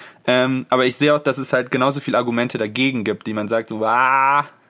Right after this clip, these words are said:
vielleicht berauben wir uns da unserer Lebensgrundlage oder sowas und wir können die Konsequenzen gar nicht absetzen." Es ist super, das passt total in den Kontext dieser Sendung.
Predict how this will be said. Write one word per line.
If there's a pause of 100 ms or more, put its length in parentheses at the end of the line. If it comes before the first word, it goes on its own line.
(720)
vielleicht
berauben
wir
uns
da
unserer
Lebensgrundlage
oder
sowas
und
wir
können
die
Konsequenzen
gar
nicht
absetzen." (260)
Es
ist
super,
das
passt
total
in
den
Kontext
dieser
Sendung.